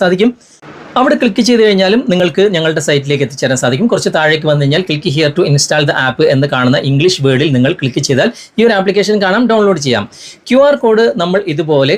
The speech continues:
കമന്റ് ബോക്സിൽ കൊടുത്തു കഴിഞ്ഞാൽ എന്തൊക്കെയാണ് നിങ്ങൾ ചെയ്യേണ്ടത്, എങ്ങനെ ഈ ആപ്ലിക്കേഷനിൽ എത്താമെന്ന് നിങ്ങൾക്ക് കൃത്യമായിട്ട് മനസ്സിലായി കാണുമല്ലോ. തീർച്ചയായിട്ടും കമന്റിൽ നിങ്ങൾ അറിയിക്കാൻ മറക്കരുത്. ഓക്കെ, അപ്പൊ ഇന്നത്തെ ഈ വീഡിയോ നിങ്ങൾക്ക് ഉപകാരപ്രദമായിട്ടുണ്ടെങ്കിൽ നിങ്ങളുടെ കൂട്ടുകാരിലേക്കും വീഡിയോ ഷെയർ ചെയ്തെത്തിക്കുക. അതുപോലെ തന്നെ വീഡിയോ കുറിച്ചുള്ള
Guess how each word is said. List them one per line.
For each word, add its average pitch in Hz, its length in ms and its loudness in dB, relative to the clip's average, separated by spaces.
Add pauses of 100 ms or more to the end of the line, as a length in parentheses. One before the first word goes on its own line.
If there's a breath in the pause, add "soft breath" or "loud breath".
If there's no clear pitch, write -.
കമന്റ് 151 340 -2
ബോക്സിൽ 151 340 -2
കൊടുത്തു 135 280 0
കഴിഞ്ഞാൽ 123 260 2 (200)
എന്തൊക്കെയാണ് 190 600 0 (120)
നിങ്ങൾ 143 160 0 (100)
ചെയ്യേണ്ടത്, 127 340 0 (160)
എങ്ങനെ 165 300 0
ഈ 139 40 0 (120)
ആപ്ലിക്കേഷനിൽ 131 560 -2
എത്താമെന്ന് 127 420 2
നിങ്ങൾക്ക് 120 320 -2
കൃത്യമായിട്ട് 139 500 0 (300 loud breath)
മനസ്സിലായി 185 380 0
കാണുമല്ലോ. 165 360 0 (120)
തീർച്ചയായിട്ടും 160 500 -2
കമന്റിൽ 139 300 0 (100)
നിങ്ങൾ 120 160 2 (140)
അറിയിക്കാൻ 127 360 -2
മറക്കരുത്. 120 360 -2 (120)
ഓക്കെ, 170 160 -2 (840)
അപ്പൊ 226 120 0
ഇന്നത്തെ 277 340 2
ഈ - 20 2 (100)
വീഡിയോ 226 220 2
നിങ്ങൾക്ക് 208 360 2
ഉപകാരപ്രദമായിട്ടുണ്ടെങ്കിൽ 175 920 0 (100)
നിങ്ങളുടെ 151 300 0
കൂട്ടുകാരിലേക്കും 180 540 -2
വീഡിയോ 160 220 2
ഷെയർ 143 220 0
ചെയ്തെത്തിക്കുക. 175 480 0
അതുപോലെ 156 240 -2
തന്നെ 151 220 -2
വീഡിയോ 196 220 2
കുറിച്ചുള്ള 180 260 -2